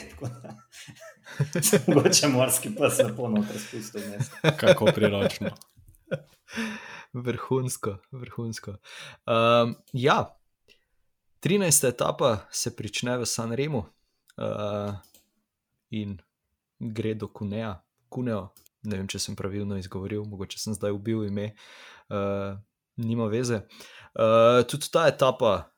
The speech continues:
Speaker 3: je, eh, kar po profilu z-, zanimiva. Eh, v prvih petdeset ki-, petdesetih kilometrih, eh, okej, ajde, prvih dvajset kilometrov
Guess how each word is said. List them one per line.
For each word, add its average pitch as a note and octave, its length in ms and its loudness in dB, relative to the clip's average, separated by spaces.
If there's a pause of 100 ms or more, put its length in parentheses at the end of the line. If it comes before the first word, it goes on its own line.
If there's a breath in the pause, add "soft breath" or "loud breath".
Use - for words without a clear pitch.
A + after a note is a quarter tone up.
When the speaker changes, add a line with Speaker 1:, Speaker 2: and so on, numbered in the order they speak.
(140)
Speaker 3:
je, G#2 600 4 (800)
eh, G#2+ 260 -4 (120)
kar C#3+ 200 4 (240)
po A#2+ 100 -4
profilu A#2 460 -2
z-, F#2 100 -8 (160)
zanimiva. A#2 600 2 (420 loud breath)
Eh, G#2 400 2
v G#2 400 0 (420)
prvih A#2 320 -2
petdeset A2+ 400 -4
ki-, - 180 -20 (220)
petdesetih A2 540 -6
kilometrih, A2 800 -4
eh, G2 380 0 (200)
okej, A2 320 2
ajde, G2+ 240 0
prvih G#2 260 -4
dvajset A2+ 380 0
kilometrov A2 600 -4